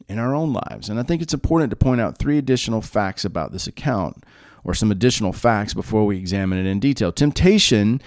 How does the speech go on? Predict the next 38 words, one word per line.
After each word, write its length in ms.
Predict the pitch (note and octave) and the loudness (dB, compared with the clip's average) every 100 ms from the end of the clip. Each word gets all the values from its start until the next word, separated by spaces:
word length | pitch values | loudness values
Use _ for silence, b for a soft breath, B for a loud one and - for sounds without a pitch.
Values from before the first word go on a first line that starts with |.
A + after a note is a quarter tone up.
| B B B - | B B B 2
does 200 | C3 C3 | 4 6
not 460 | C#3+ C#3+ - - - b b - | 4 2 -2 -14 -16 b b -2
come 540 | D#3+ E3 C3 A2+ A2+ | 4 4 4 2 0
to 180 | - G#2 | -2 -4
us 280 | G#2+ G#2 - | -2 -4 -4
because 540 | - - G#2+ G2+ F#2+ | -6 -2 -2 -2 -4
we 180 | F#2+ G2+ | -4 -2
are 140 | F#2+ | -2
sinners. 580 | F2+ A2 E2+ D#2 - - - _ b b b - | -2 -2 -4 -8 -14 -16 -18 _ b b b -6
It 180 | C3 | -4
comes 320 | - E3 G3+ G3 | 2 4 4 2
to 180 | C#3 A2 | 4 4
us 140 | A2 | 4
because 320 | - - G2 | 0 0 -2
we're 60 | G2+ | -2
human 360 | - A2 F2 | 0 0 0
beings. 540 | D#2+ D#2+ B1 - - - _ _ b b b - | -2 -6 -10 -14 -16 -18 _ _ b b b 0
It 180 | C#3+ C#3+ | 4 8
was 220 | C#3 A2+ | 8 8
not 320 | B2+ D3 E3+ | 6 6 4
as 160 | D#3 B2 | 2 2
a 80 | |
sinner 680 | G#2 - - C#3+ F#2 F#2 A2+ b b | 0 0 2 4 2 -2 -4 b b
that 220 | - G#2+ A2 | -6 -6 -2
Jesus 800 | G2+ D3 A#2+ G2 G2 G2+ - - _ | 4 4 4 2 -2 -4 -6 -10 _
was 180 | A2+ A#2+ | -2 0
tempted. 540 | - D3+ C#3 - - - _ _ _ b b b - | 4 4 2 -6 -10 -20 _ _ _ b b b -2
And 100 | A#2+ | 2
our 200 | B2 C3 | 6 6
being 340 | D3 E3+ E3 | 6 6 6
sinners 500 | A#2 A#2+ G#2 G#2 A2+ | 4 4 4 2 0
does 220 | - A#2 | -2 0
not 180 | B2 B2 - | 2 0 -2
add 320 | B2+ C3+ C3+ | 0 2 2
anything 580 | C3 C3 B2 B2+ A#2+ B2 | 4 2 2 2 2 2
to 120 | C3 | 2
the 100 | C3 | 2
force 480 | - D#3 F3 - | 2 2 2 2